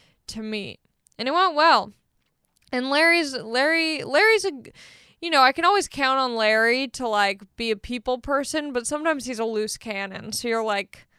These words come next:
"Is, is he gonna know when to reel it in?" But it went well. It was very fun. I got to meet all,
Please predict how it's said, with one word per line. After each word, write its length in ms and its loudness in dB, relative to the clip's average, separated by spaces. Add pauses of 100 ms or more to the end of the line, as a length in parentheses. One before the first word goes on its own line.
(1500)
"Is, 160 -4
is 300 -4
he 100 -4
gonna 220 -2
know 260 0
when 300 -6
to 140 -8
reel 320 -4
it 100 -6
in?" 440 -10 (260)
But 320 6
it 200 2
went 240 2
well. 320 4
It 80 0
was 160 -6
very 260 0
fun. 320 -2
I 80 -2
got 180 -2
to 80 -14
meet 140 -4
all, 380 0